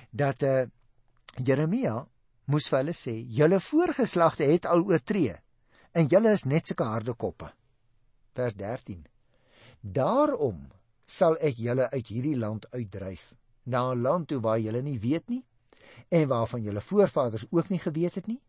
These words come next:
Daar sal julle dag en nag ander gode dien. Ek het geen medelee meer met julle nie." So dit is dus ook 'n profetiese uitspraak betreffende die toekoms.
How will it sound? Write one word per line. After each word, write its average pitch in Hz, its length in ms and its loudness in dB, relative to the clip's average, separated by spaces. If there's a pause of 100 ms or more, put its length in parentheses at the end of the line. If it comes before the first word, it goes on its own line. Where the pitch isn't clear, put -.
(400)
Daar 156 440 2
sal 143 160 -2
julle 98 360 -4
dag 196 300 2
en 120 120 -4
nag 156 320 -4
ander 226 300 0
gode 120 340 -4
dien. 101 220 -14 (440)
Ek 254 160 6
het 202 140 2
geen 226 360 0
medelee 170 640 4
meer 143 260 0
met 113 120 -4
julle 90 220 -8
nie." - 220 -20 (640)
So 185 280 2
dit 160 260 -2
is 294 300 -2
dus 151 360 2
ook 196 320 -2
'n 143 160 -4
profetiese 240 800 0
uitspraak 113 720 -4 (120)
betreffende 190 720 2
die 170 120 -2
toekoms. 254 640 -4